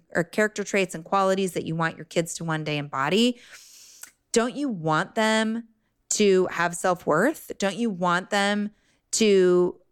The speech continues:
take care of themselves, self-care?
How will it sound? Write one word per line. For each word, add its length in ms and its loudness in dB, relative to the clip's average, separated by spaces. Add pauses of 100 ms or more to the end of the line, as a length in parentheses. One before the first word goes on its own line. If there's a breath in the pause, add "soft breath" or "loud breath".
(180)
take 240 0
care 220 0
of 120 -2
themselves, 920 -2
self-care? 960 0